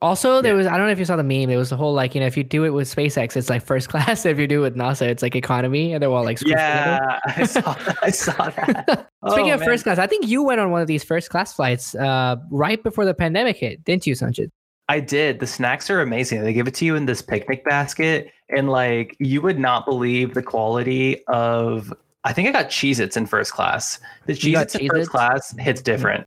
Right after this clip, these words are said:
Speaker 2: Mm, let me
Speaker 1: Wow.
Speaker 2: tell you, Delta first class, really prime with the snacks.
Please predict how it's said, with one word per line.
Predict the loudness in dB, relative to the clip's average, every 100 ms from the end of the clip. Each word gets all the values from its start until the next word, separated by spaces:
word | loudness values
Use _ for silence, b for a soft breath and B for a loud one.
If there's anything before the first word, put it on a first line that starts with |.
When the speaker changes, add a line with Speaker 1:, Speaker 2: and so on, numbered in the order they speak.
| _ _ -4
Speaker 2:
Mm, | -2
let | 0
me | 0
Speaker 1:
Wow. | 2
Speaker 2:
tell | 0
you, | -2 0
Delta | 0 0
first | -2 -2 -2
class, | 0 0 0 -2 -6
really | -4 0 0 -2
prime | -2 0 0 0
with | -4
the | -4
snacks. | 0 0 0 -2 -6